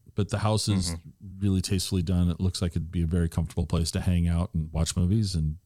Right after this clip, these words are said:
Speaker 1: and just relax. Add the dinosaurs on top of it, and I don't know. I, I kinda think maybe you need to make 'em make a noise at, like, three A M if the house is occupied, just to, just to scare people in the middle of the night. I mean, there's gotta be something, right? I mean, just,
Speaker 2: <laughs>
Speaker 1: just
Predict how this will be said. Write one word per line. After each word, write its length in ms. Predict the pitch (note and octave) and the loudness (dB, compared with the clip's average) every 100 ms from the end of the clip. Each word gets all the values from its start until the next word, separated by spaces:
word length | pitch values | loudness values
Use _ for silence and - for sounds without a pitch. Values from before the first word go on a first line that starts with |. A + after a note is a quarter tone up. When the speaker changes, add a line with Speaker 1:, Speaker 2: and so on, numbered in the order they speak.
| _ | _
Speaker 1:
and 160 | E2+ D#2 | -2 0
just 180 | D#2 - | 0 0
relax. 500 | D2 E2 D3+ - - - _ _ _ _ _ _ - | 0 0 0 -4 -14 -18 _ _ _ _ _ _ 0
Add 200 | G2+ F2+ | 0 2
the 80 | |
dinosaurs 720 | F#2 G2+ G#2 - F#2+ F#2 - - _ _ _ _ | 2 4 4 4 4 2 -2 -8 _ _ _ _
on 120 | F2+ E2+ | 0 0
top 220 | B2+ C#3 | 2 0
of 140 | A#2+ | 2
it, 180 | G#2+ - - | 2 2 -2
and 460 | F#2+ F2+ F2+ F2 F2 - _ _ _ _ _ _ _ _ _ _ _ _ _ - | 2 4 4 2 0 -6 _ _ _ _ _ _ _ _ _ _ _ _ _ -2
I 40 | |
don't 100 | C#3+ | 0
know. 60 | D3+ | 2
I, 120 | F#2+ - | 0 0
I 80 | G2+ G#2 _ - | -2 -4 _ -6
kinda 240 | - G#3 | 0 0
think 160 | G#3+ - | 0 0
maybe 180 | D3+ D#3 | 2 4
you 40 | |
need 140 | D#3 D3+ | 4 4
to 80 | |
make 200 | C3+ C#3 | 4 2
'em 60 | C3+ | 4
make 140 | B2+ B2 | 4 6
a 60 | |
noise 240 | A2+ A#2+ A2 | 6 6 4
at, 80 | |
like, 100 | - - | 0 -2
three 300 | A2 A2 G2 | 2 4 6
A 40 | |
M 120 | G#2 | 4
if 120 | E2 | 4
the 60 | - | 0
house 240 | F2+ F2 D#2+ | 0 0 0
is 80 | |
occupied, 360 | D#2+ E2 E2+ - | 0 -2 -4 -2
just 180 | - - | 0 0
to, 140 | C#4 - | -2 -2
just 200 | - - | -4 -2
to 80 | B3 | -2
scare 240 | - G3+ | 2 0
people 260 | G3 D#3+ A2+ | 2 2 4
in 40 | |
the 60 | G#2+ | 4
middle 140 | A2 | 6
of 60 | G2+ | 4
the 60 | A2+ | 4
night. 260 | F#3 - - | 2 -2 0
I 40 | |
mean, 120 | A2 | 2
there's 200 | D3+ G#3+ | 2 0
gotta 140 | - D#4 | 0 2
be 80 | C3+ | 4
something, 360 | E3+ G3 B2 - | 4 2 -2 -4
right? 240 | G2+ D#3+ | -4 0
I 40 | G2 | 2
mean, 200 | G2 - | 2 0
just, 180 | C#3+ E3+ - | -2 -2 -2
Speaker 2:
<laughs> 80 | |
Speaker 1:
just 200 | D3+ C#3+ | -4 -4